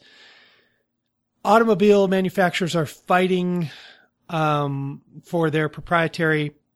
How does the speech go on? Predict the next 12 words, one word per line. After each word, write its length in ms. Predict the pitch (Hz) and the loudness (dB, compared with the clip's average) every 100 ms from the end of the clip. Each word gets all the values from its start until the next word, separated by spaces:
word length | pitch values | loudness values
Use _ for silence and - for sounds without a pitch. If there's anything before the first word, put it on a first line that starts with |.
| _ _ - _ - | _ _ -20 _ -2
onboard 460 | 175 165 165 156 | 0 2 0 0
computer 360 | 165 135 165 160 | -4 -2 0 0
technology. 760 | 165 - 151 151 139 151 147 - - - _ - | -2 -2 -2 0 -2 -4 -6 -10 -20 -20 _ -2
They, 440 | 151 143 139 143 _ _ _ _ _ - 160 147 _ | 0 0 -2 -8 _ _ _ _ _ -18 -16 -16 _
you 180 | - 190 | -6 -2
know, 120 | 160 | 0
their 200 | 165 190 | 4 4
argument 340 | 175 160 156 | 4 2 -2
is 140 | 156 123 | -2 -2
they 160 | 156 | -2
don't 280 | 143 147 160 | 0 -2 -4
want 340 | 147 143 143 | -4 -2 -4